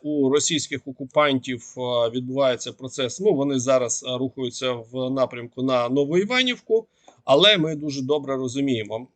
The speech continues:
м, з останніх відео я пояснював, а, чим, е,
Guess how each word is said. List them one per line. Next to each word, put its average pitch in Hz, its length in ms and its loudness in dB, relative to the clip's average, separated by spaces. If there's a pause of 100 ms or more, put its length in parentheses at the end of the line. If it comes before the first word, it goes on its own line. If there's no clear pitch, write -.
м, 127 400 -8
з 127 340 -2
останніх 123 520 -2
відео 117 400 -6
я 117 320 2
пояснював, 185 680 -2 (420)
а, 131 380 8
чим, 151 320 0
е, 147 60 -6